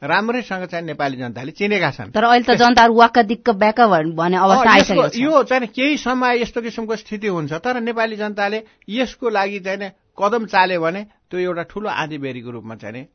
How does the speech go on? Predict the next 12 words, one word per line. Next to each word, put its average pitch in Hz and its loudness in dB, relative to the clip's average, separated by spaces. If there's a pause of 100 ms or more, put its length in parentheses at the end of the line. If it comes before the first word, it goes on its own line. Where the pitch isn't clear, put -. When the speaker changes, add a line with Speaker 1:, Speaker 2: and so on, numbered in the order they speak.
Speaker 1:
आउँछ। 196 -4 (360)
त्यसले 220 -2
चाहिँ 247 -6
हामी 156 -6
कस 226 -8
कसलाई 220 -6
कहाँ 185 -4
कहाँ 180 -8
पुर्याउँछ 156 -8
हामी 156 -12
भन्न 101 -14
सक्दैनौँ। - -20